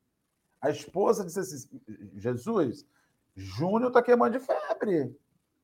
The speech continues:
Jesus Júnior. Je-, Júnior tá queimando de febre. Você vai a-, ver esse povo com Jesus Júnior aqui queimando de febre, vomitando sem parar,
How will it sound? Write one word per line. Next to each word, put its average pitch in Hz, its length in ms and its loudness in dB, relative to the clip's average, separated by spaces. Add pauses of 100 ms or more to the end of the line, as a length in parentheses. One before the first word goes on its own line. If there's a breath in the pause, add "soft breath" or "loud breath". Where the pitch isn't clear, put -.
Jesus 127 460 0
Júnior. 95 360 -2 (460 soft breath)
Je-, - 280 0
Júnior 156 280 -2
tá 214 100 4
queimando 226 380 8
de 269 100 2
febre. 294 160 -2
Você 214 240 8
vai 175 340 12 (100)
a-, - 340 8 (100)
ver 143 220 4
esse 214 200 2
povo 202 760 6
com 185 120 -6
Jesus 185 400 0
Júnior 202 300 2
aqui 196 120 -4
queimando 190 460 2
de 202 140 -12 (100)
febre, 202 640 8 (580)
vomitando 214 560 6
sem 233 120 8
parar, 214 520 8